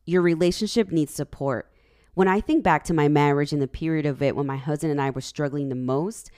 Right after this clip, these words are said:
we both realized that in order for us to overcome the number one issue in our relationship, we needed to do something radically different than what we were already doing, even different from what the generations before us did. We realized we needed support.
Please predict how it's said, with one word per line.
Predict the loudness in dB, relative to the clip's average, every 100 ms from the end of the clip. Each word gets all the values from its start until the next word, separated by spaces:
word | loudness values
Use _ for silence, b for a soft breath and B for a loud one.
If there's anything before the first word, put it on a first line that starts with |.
| b b b
we | -2
both | 2 2 2 -2
realized | 0 2 4 2 0
that | -2
in | -2 -2
order | -2 0
for | -2 -2 -2
us | -2
to | -2 -4
overcome | -4 -4 -6 -4 -2
the | -2
number | 0 2 2 0
one | 0 -2 -2
issue | -4 -4 -4
in | -4
our | -4
relationship, | -4 -4 -6 -8 -6 -4 -4 B B B 0
we | 2
needed | 2 -2 -4
to | -6
do | -2 -2
something | -2 -4 -4 -4 -2
radically | 0 0 -2 -4 -8
different | -2 -2 -2 -2 -2 -4 b b 0
than | 2
what | 2 0
we | -2
were | -2 0
already | -2 0 0 2 0
doing, | -2 -2 -2 -4 -2
even | 0 2 0
different | -2 -4 -4 -6
from | -2
what | -2 -4
the |
generations | -2 0 2 4 2 0 -8
before | -10 -6 -2 0 0
us | -4
did. | -4 -4 -4 -10 b b b
We | -2
realized | 4 4 6 4 2
we | 0
needed | 2 2 2 0
support. | -4 -10 -6 -4 -2 -4